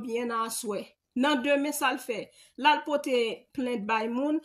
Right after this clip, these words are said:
li rele fi a, l fè fi a monte sou yon fason pou l fè zen avèk li. Pou l fè zen a Jovenson, li vin di sa l pa dwe di.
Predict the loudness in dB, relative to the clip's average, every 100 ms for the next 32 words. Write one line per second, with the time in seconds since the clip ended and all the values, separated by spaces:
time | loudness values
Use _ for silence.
0 | -6 -2 0 2 2 2 -2 -4 -4 -4
1 | -4 -6 -6 -6 -4 -4 -6 -6 -4 -2
2 | -4 -2 -2 -2 -6 -4 -6 -4 -6 -4
3 | -4 -4 -4 -4 -6 -8 -10 -12 -14 _
4 | _ -2 -2 -2 -4 -4 -4 -4 -4 -6
5 | -8 -6 -4 -4 -6 -6 -4 -4 -2 -4
6 | -2 -4 -6 -10